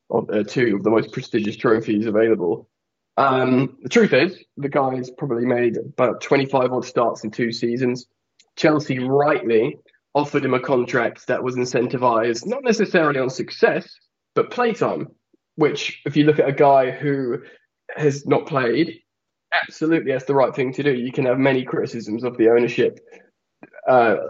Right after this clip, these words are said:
how they've been moving lately. Sometimes they've been over-criticised, but certainly you can't have any qualms with that. And understandably with him, uh, you know, someone comes along and offers you a flat <laughs> hundred million, uh, you know, uh, a year,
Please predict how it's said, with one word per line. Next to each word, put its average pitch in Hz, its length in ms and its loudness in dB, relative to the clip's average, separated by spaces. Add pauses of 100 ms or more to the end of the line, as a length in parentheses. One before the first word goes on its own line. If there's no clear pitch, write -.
how 135 280 0
they've 123 160 0
been 127 140 0
moving 117 300 2
lately. 110 480 0 (400)
Sometimes 127 420 0
they've 120 80 0
been 117 100 0
over-criticised, 107 880 0
but - 260 -2
certainly 107 420 0
you 113 80 -6
can't 110 320 -4 (260)
have 120 200 -6
any - 140 2
qualms 117 420 0
with 120 100 -4
that. 123 160 0 (920)
And 151 100 4
understandably 143 580 0
with 139 120 -2
him, 135 460 0
uh, 127 100 -6 (220)
you 151 100 6
know, 123 60 6
someone 135 300 2
comes 131 220 -2
along 127 220 2
and 127 80 2
offers 135 280 -2
you 127 160 0
a - 20 -6
flat 123 380 0
<laughs> - 0 -
hundred 165 500 0
million, 165 500 2 (720)
uh, 156 200 2
you 170 80 0
know, 147 520 -2
uh, 131 520 2
a 139 80 -2
year, 143 540 0